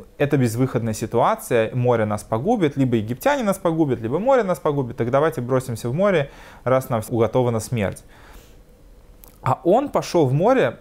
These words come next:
потому что он пошёл туда, куда ему сказал идти Всевышний. И когда море начало ему мешать, воды моря расступились.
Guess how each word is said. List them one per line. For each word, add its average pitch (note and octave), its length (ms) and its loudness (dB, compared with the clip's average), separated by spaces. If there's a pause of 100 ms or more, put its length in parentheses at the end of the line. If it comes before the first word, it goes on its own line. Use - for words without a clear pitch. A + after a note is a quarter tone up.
потому C3+ 360 0
что - 180 0
он C#3+ 100 2
пошёл C3+ 420 2
туда, A2+ 300 0
куда C3 220 2
ему C3+ 120 0
сказал C#3 400 0
идти D3 220 -4
Всевышний. G3 640 -4
И C3 80 -6
когда C3+ 580 0
море B2 380 2
начало G#2+ 340 -2
ему E3 140 0
мешать, A#3+ 440 0
воды D3+ 280 0
моря F3+ 280 2
расступились. C#3 720 -4